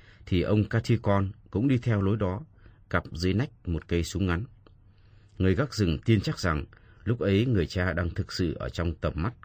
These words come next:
của người con. Chàng trai đang đi theo cha.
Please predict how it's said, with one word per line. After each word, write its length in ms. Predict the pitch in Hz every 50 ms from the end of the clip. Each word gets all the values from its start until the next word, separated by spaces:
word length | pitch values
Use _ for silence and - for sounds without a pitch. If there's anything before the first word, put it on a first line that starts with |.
| - -
của 160 | - 80 71
người 180 | 80 78 71 65
con. 280 | - - 85 82 80 - - - - - - - - - - -
Chàng 240 | - - 90 80 65
trai 420 | - - 92 87 87 87 85 85 - - _ - -
đang 280 | 87 90 85 73 78
đi 120 | 85 87 82
theo 200 | - - 82 78
cha. 300 | - - 80 76 73